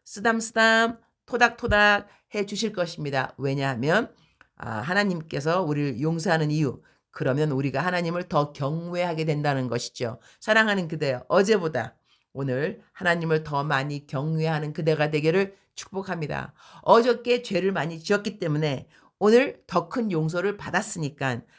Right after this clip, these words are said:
하나님을 더 크게 경외하는 그대가 되기를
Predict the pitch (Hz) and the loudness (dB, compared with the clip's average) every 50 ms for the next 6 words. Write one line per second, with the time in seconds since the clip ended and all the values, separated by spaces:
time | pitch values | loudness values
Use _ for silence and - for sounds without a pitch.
0 | _ _ - 180 175 165 160 156 147 156 151 151 156 220 220 240 247 247 254 254 | _ _ -6 -2 0 2 2 2 0 -2 -2 -4 -2 -2 0 2 2 0 0 0
1 | 254 254 254 262 269 269 - - 233 151 165 143 131 131 - - _ _ _ - | -2 -2 -2 -2 -4 -4 -6 -10 -8 -4 -4 -4 -4 -6 -10 -18 _ _ _ -6
2 | - 139 143 147 151 151 151 147 143 147 143 139 - 185 160 170 165 160 160 165 | -4 -4 -2 -2 -2 -2 -2 -2 -2 -2 -4 -4 -4 0 2 2 4 4 2 0
3 | 165 160 160 170 185 208 220 214 - | 0 -2 -2 0 0 0 -2 -2 -8